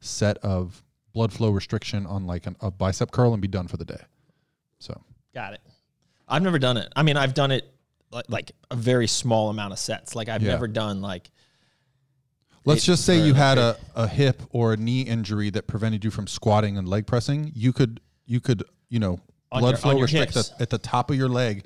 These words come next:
Speaker 2: And do
Speaker 1: and
Speaker 2: leg
Speaker 1: just do,
Speaker 2: extension.
Speaker 1: like, a leg extension leg curl
Speaker 2: Yeah.
Speaker 1: and prevent muscle loss. And it's, it's, it's pr-, the research is pretty clear.
Speaker 2: Word.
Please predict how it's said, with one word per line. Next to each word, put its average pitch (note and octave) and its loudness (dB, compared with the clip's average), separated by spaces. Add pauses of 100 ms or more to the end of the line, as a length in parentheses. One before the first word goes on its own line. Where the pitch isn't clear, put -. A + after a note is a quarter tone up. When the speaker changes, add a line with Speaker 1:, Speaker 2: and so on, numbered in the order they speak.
(100)
Speaker 2:
And G#2+ -16
do G2+ -10
Speaker 1:
and A2+ 0
Speaker 2:
leg A#2+ 0
Speaker 1:
just B2+ 2
do, C#3 2
Speaker 2:
extension. B2+ 4
Speaker 1:
like, A#2+ 2
a A2+ -2
leg A2+ 0
extension A#2 -4
leg A2 0
curl C#3 2
Speaker 2:
Yeah. G#2 -14 (240)
Speaker 1:
and A2+ 2
prevent A2+ 0
muscle G2+ -2
loss. D#2 -8
And A2 0
it's, - -2 (600)
it's, - -8 (180)
it's - -6
pr-, - -12
the A2+ 4
research B2 0
is F#2+ -6
pretty G#2 -4
clear. F#2 -8 (760)
Speaker 2:
Word. A#2+ 2